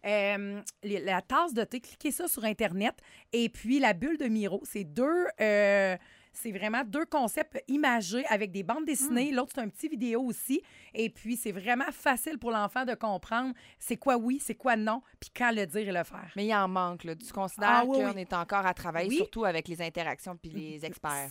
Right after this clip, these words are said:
Speaker 1: Ben, ce qui arrive, c'est que dans leurs petits quinze minutes que j'ai dit, là, on, tu sais, faut qu'ils abordent, justement, comme je disais, la, la, euh, la, la, la, pas la sexualité précoce, excusez-moi,
Speaker 3: La
Speaker 1: la,
Speaker 3: puberté.
Speaker 1: la puberté qui soit précoce, parce que ça s'en vient.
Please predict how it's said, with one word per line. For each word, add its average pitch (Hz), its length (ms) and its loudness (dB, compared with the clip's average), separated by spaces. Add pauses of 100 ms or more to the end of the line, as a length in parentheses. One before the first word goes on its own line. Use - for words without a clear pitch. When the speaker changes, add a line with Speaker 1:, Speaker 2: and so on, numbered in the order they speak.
Speaker 1:
Ben, 190 240 2
ce - 100 -10
qui - 100 -10
arrive, 233 240 -6
c'est - 180 -8
que 208 240 0 (140)
dans 190 160 -2
leurs 185 200 2
petits - 160 -12
quinze 294 220 -4
minutes 220 260 -2
que 226 100 0
j'ai 170 200 -4
dit, 180 200 -4
là, 233 240 2
on, 185 160 0
tu 175 120 -8
sais, 311 80 -6
faut 262 140 -8
qu'ils 220 160 -2
abordent, 202 380 0
justement, 202 280 -4
comme 240 140 -6
je 180 40 -10
disais, 220 140 -6
la, 190 260 0
la, 170 280 0 (180)
euh, 165 280 -4
la, 147 260 -6 (560)
la, 170 260 -6
la, 151 80 -12 (140)
pas 240 100 0
la 240 80 2
sexualité - 420 -8
précoce, 220 300 -8
excusez-moi, 185 360 -6
Speaker 3:
La - 80 2
Speaker 1:
la, - 20 -
Speaker 3:
puberté. 180 300 0
Speaker 1:
la 214 60 6
puberté 196 440 0
qui - 140 -14
soit 208 180 -2
précoce, - 520 -6
parce 202 140 -2
que 208 100 -2
ça 196 120 0
s'en 185 120 -4
vient. 247 100 0